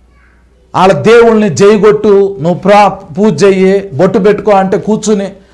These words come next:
ఆ దేవతల ముందు కూర్చుని వాళ్ళు చెప్పిందల్లా చేసినోడివి. నువ్వు విశ్వాసంలో ఏం స్ట్రాంగ్గా ఉన్నావు? ఇంకా రేపు ఆరు వందల అరవై ఆరో ముద్ర వచ్చిద్ది, క్యూ కట్టుకుని వేయించుకుంటావు నువ్వు.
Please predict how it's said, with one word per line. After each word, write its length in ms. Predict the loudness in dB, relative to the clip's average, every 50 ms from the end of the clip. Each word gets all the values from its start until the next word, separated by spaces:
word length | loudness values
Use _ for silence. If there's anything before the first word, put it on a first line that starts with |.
| _ _ _ _ _ _ _
ఆ 140 | -2 -2 -2
దేవతల 720 | -2 -2 -6 -4 -2 0 2 2 2 2 2 0 -2 -2
ముందు 220 | -2 -2 -2 -4 -2
కూర్చుని 420 | -2 -2 -4 -4 -6 -6 -4 -2
వాళ్ళు 200 | -2 -2 -2 -2
చెప్పిందల్లా 580 | -4 -4 -6 -4 -4 -2 -2 0 0 0 -2 -2
చేసినోడివి. 840 | -4 -4 -4 -6 -6 -6 -6 -6 -4 -4 -4 -4 -4 -6 -6 -8 -12 -20 _ _ _ _ _ _ _ _ _ _ _ _ _ _ _ _ _ _ _ _ _ _ _ _ _ _ _ _ _ -4
నువ్వు 240 | -4 -2 0 0 0
విశ్వాసంలో 720 | 0 2 2 2 2 2 0 0 -2 0 2 4 4 4
ఏం 100 | 2 0
స్ట్రాంగ్గా 480 | -2 -4 -2 -2 -2 0 0 0 0 2
ఉన్నావు? 420 | 2 0 0 -2 -2 -4 -4 -4
ఇంకా 400 | -6 -10 -12 -14 -14 -14 -14 -16 -20 _ _ _ _ _ _ _ _ _ _ _ _ _ _ _ _ _ _ _ _ _ _ _ _ _ _ _ _ _ _ _ _ _ _ -2
రేపు 220 | -2 0 2 2
ఆరు 220 | 2 4 4 4 4
వందల 360 | 4 2 2 2 2 2 2
అరవై 240 | 4 4 4 4 4
ఆరో 220 | 4 4 4 2
ముద్ర 340 | 2 0 -2 0 2 2 2
వచ్చిద్ది, 580 | 2 2 0 -4 -4 -4 -8 -10 -12 -12 -16 -20 _ _ _ _ _ _ _ _ _ _ _ _ _ _ _ _ _ _ _ _ _ _ _ _ _ _ _ _ _ _ _ _ _ _ _ _ _ _ _ _
క్యూ 280 | -2 0 2 2 2 2
కట్టుకుని 400 | 2 0 0 0 -2 -2 0 0
వేయించుకుంటావు 600 | 0 0 -2 -2 -2 -2 -2 0 0 0 0 0
నువ్వు. 340 | -2 -4 -6 -8 -10 -14